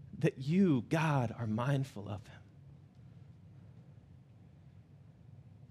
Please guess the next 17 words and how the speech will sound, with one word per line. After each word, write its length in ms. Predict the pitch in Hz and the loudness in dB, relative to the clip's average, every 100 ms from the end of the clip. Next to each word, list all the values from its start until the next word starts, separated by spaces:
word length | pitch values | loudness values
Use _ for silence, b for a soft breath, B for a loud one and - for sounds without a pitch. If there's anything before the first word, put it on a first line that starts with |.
| - - - - - - - - - - - - - | -20 -20 -20 -20 -20 -20 -20 -20 -20 -20 -20 -20 -8
If 140 | 143 | -6
God 240 | - 175 139 | 0 0 2
did 160 | 170 | 2
not 260 | 175 156 - | 2 0 -2
care, 380 | - - 170 156 | -6 2 4 6
if 160 | 151 | 4
God 220 | 165 160 151 | 6 6 6
did 140 | 185 | 6
not 220 | 185 - | 6 4
love 280 | 151 190 196 | 8 8 8
us, 120 | 170 | 4
he 120 | 254 | 2
would 140 | 254 320 | 4 4
have 100 | 180 | 2
just 200 | 175 - | -2 -8
abandoned 600 | - 196 247 202 120 98 | -8 -4 0 2 2 2
us. 180 | 92 | 0